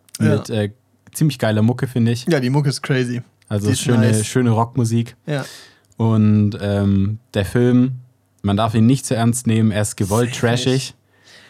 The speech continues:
Speaker 2: Und
Speaker 1: Ah.
Speaker 2: das ist, macht ihn auch so geil und das macht ihn so spaßig und
Speaker 1: Ja.
Speaker 2: auf eine Art immersiv, finde ich. Also nicht immersiv, weil das krasse Bilder oder Ton sind, weil es,
Speaker 1: Mhm.
Speaker 2: der, der Film ist neunzehnhundertsiebenundsiebzig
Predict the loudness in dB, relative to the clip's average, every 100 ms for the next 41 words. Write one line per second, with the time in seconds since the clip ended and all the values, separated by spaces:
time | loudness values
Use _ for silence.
0 | -4 0 2 0 0 -2 2 0 2 0
1 | 2 0 -2 -2 0 0 2 2 0 2
2 | 0 2 2 2 4 4 4 2 -2 -16
3 | _ _ -16 -14 -4 0 2 2 0 0
4 | 0 2 4 2 2 0 2 2 2 2
5 | 2 2 2 2 0 2 2 2 2 0
6 | 0 2 2 2 2 2 0 0 -2 -2
7 | -4 -4 -4 0 0 0 -2 -4 0 2
8 | 2 0 0 0 -2 -4 -2 2 2 0
9 | -4 -6 0 0 0 0 -2 -2 -6 -6
10 | -4 -4 -4 -6 -10 -10 -12